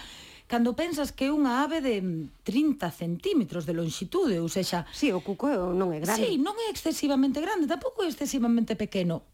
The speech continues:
Speaker 1: E aínda así, fai de media tres mil quilómetros e viaxa el só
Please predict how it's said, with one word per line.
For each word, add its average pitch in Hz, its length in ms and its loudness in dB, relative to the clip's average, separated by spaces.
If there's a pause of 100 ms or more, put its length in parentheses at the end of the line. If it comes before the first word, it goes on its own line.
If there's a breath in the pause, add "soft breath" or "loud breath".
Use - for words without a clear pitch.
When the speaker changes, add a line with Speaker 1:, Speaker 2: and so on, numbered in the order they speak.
(100)
Speaker 1:
E 233 400 0
aínda 311 320 2
así, 349 220 -4 (100)
fai 269 240 0
de 254 140 0
media 294 260 0
tres 247 400 -2
mil 339 300 2 (360 loud breath)
quilómetros 185 640 0
e - 80 0
viaxa 202 480 0 (140)
el 339 180 0
só - 380 -2